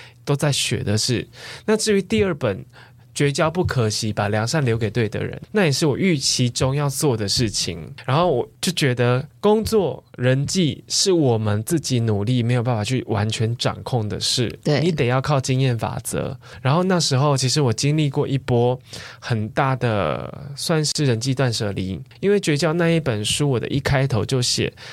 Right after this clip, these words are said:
Speaker 1: 我曾经很好的朋友，我们因为一次的旅行，中间可能有一些口角，我们就比较少联络。我的方式是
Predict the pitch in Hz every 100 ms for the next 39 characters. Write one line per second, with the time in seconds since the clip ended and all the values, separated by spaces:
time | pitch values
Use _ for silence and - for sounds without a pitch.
0 | - 131 123 - 135 143 165 180 156 139
1 | 165 127 107 - 101 110 110 - - -
2 | - 127 120 151 170 185 - 139 - 170
3 | 139 110 101 - 107 101 120 - 175 175
4 | 175 170 143 113 110 135 - 95 113 -
5 | 107 - 113 120 - 127 127 117 101 101
6 | 101 113 120 - 127 147 165 175 180 165
7 | 175 143